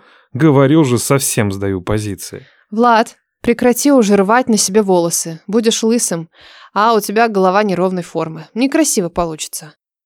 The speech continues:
Speaker 2: Так вот, я бы никогда не заподозрила твою секретаршу. Ее можно в чем угодно уличить, но уж точно не в махинациях с документами или камерами.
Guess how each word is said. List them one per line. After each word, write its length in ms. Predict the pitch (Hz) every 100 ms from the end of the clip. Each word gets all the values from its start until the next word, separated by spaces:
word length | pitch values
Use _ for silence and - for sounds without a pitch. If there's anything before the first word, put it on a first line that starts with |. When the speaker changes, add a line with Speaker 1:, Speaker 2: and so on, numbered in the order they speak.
| -
Speaker 2:
Так 140 | 226
вот, 180 | 269 190
я 220 | 185 254
бы 100 | 233
никогда 400 | 254 254 226 240
не 100 | 277
заподозрила 640 | 233 220 220 226 233 233 208
твою 220 | 202 214
секретаршу. 680 | - 226 240 220 185 175 196
Ее 140 | 208
можно 300 | 240 254 247
в 60 | 247
чем 220 | 269 262
угодно 420 | 269 247 202 190
уличить, 460 | 185 196 - 262 247
но 140 | 233 269
уж 100 | 269
точно 340 | 254 226 208
не 120 | 208
в 40 | 208
махинациях 600 | 208 233 226 240 233 202
с 60 |
документами 600 | 190 190 196 214 226 202
или 120 | 185 185
камерами. 680 | 185 202 214 185 175 170